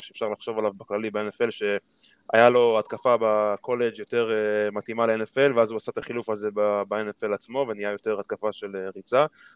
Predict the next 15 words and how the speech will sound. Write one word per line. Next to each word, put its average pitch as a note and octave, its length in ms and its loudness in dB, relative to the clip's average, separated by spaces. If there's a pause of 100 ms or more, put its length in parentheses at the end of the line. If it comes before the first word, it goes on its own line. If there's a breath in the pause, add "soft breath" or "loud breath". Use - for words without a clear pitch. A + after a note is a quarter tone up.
(100)
אז A2 100 -4
באמת A2 320 -2
השנה A2 340 -4
אנחנו G2+ 200 -8
מצפים G#2+ 400 -8
להתקפה G#2 440 0
שהיא G2 180 -8
יותר, A2+ 340 2
אה, G#2 100 4
spread G#2+ 400 0
out, C3 380 8
יותר, G#2+ 320 0
אה, G#2 120 2
רסיברים G#2 580 -4
ב-, G2+ 220 0